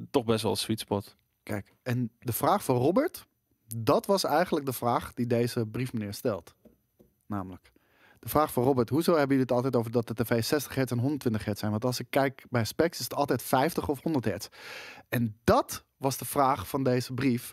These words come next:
Speaker 1: Aha.
Speaker 2: Maar hij heeft het helemaal anders ingepakt. Wat ik jammer vind, want ik vond dat een hele sterke vraag, omdat daar heel veel onduidelijkheid voor is. Ehm, er zijn heel veel L C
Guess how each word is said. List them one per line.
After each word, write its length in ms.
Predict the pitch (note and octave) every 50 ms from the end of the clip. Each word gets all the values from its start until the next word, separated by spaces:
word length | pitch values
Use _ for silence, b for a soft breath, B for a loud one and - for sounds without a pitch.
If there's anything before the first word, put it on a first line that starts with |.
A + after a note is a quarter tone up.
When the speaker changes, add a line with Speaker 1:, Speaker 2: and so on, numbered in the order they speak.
| -
Speaker 1:
Aha. 520 | - A2 G#2 G#2 G#2 B2+ D3 D#3+ D3 A#2 -
Speaker 2:
Maar 180 | C3 C3+ B2 B2
hij 100 | C#3 D3+
heeft 140 | D#3+ -
het 80 | - -
helemaal 340 | D3 D3+ E3 E3+ D#3 C#3+ C3
anders 240 | C3+ D3 C#3 B2 -
ingepakt. 400 | D#3+ E3+ - - A2+ G#2+ - - _ _
Wat 200 | - D#3 A3 G#3+
ik 100 | F#3 D3+
jammer 260 | F3+ A3+ A#3 G3+ E3
vind, 200 | - C3 A#2+ C#3
want 220 | C#3 D3+ C#3+ C3+
ik 80 | D#3+ -
vond 140 | - G3 E3+
dat 140 | D#3+ C#3
een 60 | C#3 B2+
hele 160 | D3 E3+ D#3+
sterke 260 | - - C3 A2+ A2+
vraag, 260 | - D#3+ D3 C3 -
omdat 200 | B2+ B2+ C3 B2
daar 100 | - A2+
heel 140 | A2+ C#3 C#3
veel 120 | C3 B2
onduidelijkheid 580 | A#2+ A#2 A2 A#2 B2 C3 B2 - G2 F#2 G2+ -
voor 140 | - - A#2 A#2
is. 120 | A#2 - B B B B B B B B B B B B
Ehm, 280 | - - B2+ B2 B2 A#2+ A#2 - - -
er 100 | B2 B2+
zijn 240 | C#3+ F3+ F3+ D#3+
heel 340 | C#3+ C#3+ D#3 G3 C4 C#4 C#4+
veel 400 | B3+ - G#3+ G3 F#3+ F#3+ F#3+ - - -
L 140 | C#3 D3+ D#3
C 140 | D#3 -